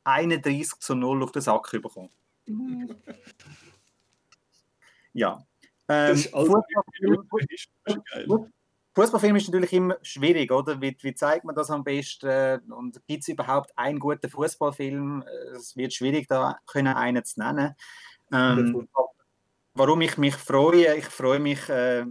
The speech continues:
Speaker 1: und da wird der Markus protestieren, ich freue mich wegen dem Regisseur,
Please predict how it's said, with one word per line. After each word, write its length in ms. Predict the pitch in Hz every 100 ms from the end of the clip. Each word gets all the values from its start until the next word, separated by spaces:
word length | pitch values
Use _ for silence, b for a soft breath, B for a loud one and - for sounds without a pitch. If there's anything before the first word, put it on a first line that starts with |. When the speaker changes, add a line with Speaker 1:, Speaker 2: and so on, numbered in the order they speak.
| 120
Speaker 1:
und 200 | - -
da 80 | 120
wird 220 | 127 -
der 80 | 113
Markus 340 | 120 127 123
protestieren, 680 | 123 123 117 - 127 156 170 B B B B
ich 120 | 135
freue 180 | - 143
mich 100 | 143
wegen 140 | 139
dem 40 | 127
Regisseur, 500 | 120 127 - 120